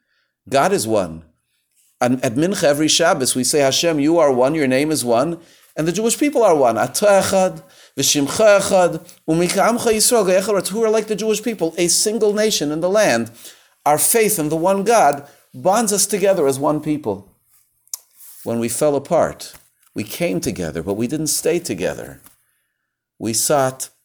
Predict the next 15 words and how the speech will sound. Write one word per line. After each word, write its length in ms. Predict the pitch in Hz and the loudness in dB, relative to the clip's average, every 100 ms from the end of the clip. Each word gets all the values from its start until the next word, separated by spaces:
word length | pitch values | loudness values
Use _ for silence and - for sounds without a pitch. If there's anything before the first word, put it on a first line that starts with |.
| - | -8
many 300 | 107 104 76 | -4 -2 -4
gods. 460 | 65 60 - - _ _ _ _ _ _ _ _ _ _ _ - | -8 -8 -10 -12 _ _ _ _ _ _ _ _ _ _ _ -4
Ivu 480 | 131 135 143 143 - _ | -2 -2 -4 -6 -14 _
lelohus 500 | 95 95 90 95 92 | -6 -4 -4 -6 -8
harbe. 400 | 76 71 65 65 - | -6 -8 -8 -14 -10
They 120 | 92 | -8
desired 560 | 90 92 110 104 98 95 92 | -6 -4 0 0 -2 -6 -8
many, 320 | 98 101 92 | -6 -4 -4
many 280 | 85 80 69 | -6 -8 -10
gods. 480 | 62 60 - - _ _ _ _ _ _ _ | -16 -16 -16 -16 _ _ _ _ _ _ _
The 60 | 95 | -10
Jewish 220 | 120 117 | -6 -6
people 260 | 123 107 104 | -6 -6 -6
had 140 | 90 | -4
nothing 560 | 98 107 - 78 71 | -4 -4 -4 -8 -10